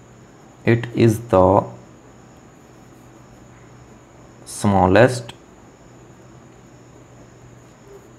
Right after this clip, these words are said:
particle of an element।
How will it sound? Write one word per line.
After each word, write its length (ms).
particle 720
of 280
an 320
element। 540